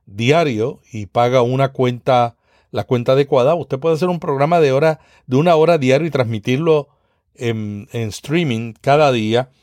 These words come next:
desde el lugar donde usted está para todo el mundo. Las otras compañías que tienen una gran, eh, presencia entre los hispanos son Libsyn,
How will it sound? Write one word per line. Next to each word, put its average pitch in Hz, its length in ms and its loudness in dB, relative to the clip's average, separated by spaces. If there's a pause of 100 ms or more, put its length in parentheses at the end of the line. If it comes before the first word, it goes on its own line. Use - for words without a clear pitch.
(840)
desde 123 800 2
el 117 80 2
lugar 113 360 2
donde 117 280 -4
usted 123 180 -6
está 131 260 -4
para 107 200 0
todo 110 200 -4
el 104 80 -6
mundo. 110 340 -8 (500)
Las 131 200 0
otras 196 220 0
compañías 165 420 0
que 151 100 -6
tienen 139 380 -4
una 139 220 0
gran, 131 800 0 (100)
eh, 101 560 -2 (1000)
presencia 120 880 -2
entre 113 280 -6
los 113 100 0
hispanos 135 420 -2
son 131 380 -2 (640)
Libsyn, 131 840 -2